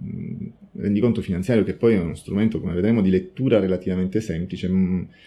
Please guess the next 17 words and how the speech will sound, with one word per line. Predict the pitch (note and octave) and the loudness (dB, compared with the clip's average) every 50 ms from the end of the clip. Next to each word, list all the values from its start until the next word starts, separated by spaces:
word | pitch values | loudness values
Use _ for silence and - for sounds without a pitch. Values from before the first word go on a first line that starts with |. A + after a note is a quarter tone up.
| - - _ | -20 -16 _
meno | - A#2 B2+ B2+ B2+ | -2 2 2 2 2
semplice | B2 - G#2 G2 G2+ G2 F#2+ - F#2+ - G#2 G2 | 2 2 2 2 2 2 0 -2 -2 0 -2 -2
forse | - - G2+ G2 F#2 F2+ - - G#2 F#2+ | -2 -2 0 0 0 -2 -2 0 2 2
la, | F#2 F#2 F#2 F2 F2 F2 | 4 2 2 0 -2 -2
la, | E2 E2+ F2 F2 F2+ F2+ - - | -4 -6 -6 -8 -8 -8 -8 -8
la | - - | -8 -10
costruzione, | - - - - - - - - - - G2+ G#2+ G#2+ G2+ E2 - - - _ _ _ _ _ - | -10 -12 -14 -14 -14 -14 -16 -14 -4 0 2 2 2 2 0 -4 -8 -16 _ _ _ _ _ -14
ma | - - - - | -12 -12 -12 -8
una | - F#2 F2+ | -6 -4 0
volta | G#2 A#2 A2+ A2+ | 0 0 2 0
capiti | G2+ - - - A2 F#2+ G2+ | 0 0 0 -2 -2 0 0
i | |
meccanismi, | F#2 G2 - - F2+ F#2 A2 A2+ A2+ G2 G2+ F#2+ F#2 - - - - - - - - - - - | -2 -2 -2 -4 -4 0 0 2 2 2 2 0 0 -2 -4 -10 -20 -20 -20 -20 -20 -20 -12 -6
ehm, | - F#2+ F#2 F#2 F2 F2 - - - - | -4 -2 0 0 0 -2 -6 -10 -12 -10
diventerà | - - A2 G#2+ G#2 G2 G#2 F#2+ F#2+ | -6 -2 0 0 0 2 2 0 0
semplice, | F#2+ - G#2 F#2 F#2 F#2 - - - F#2+ F2+ - - | 0 0 0 -2 -2 -2 -6 -6 -4 -4 -4 -4 -6
eh, | F#2 F#2 F2+ | -8 -8 -8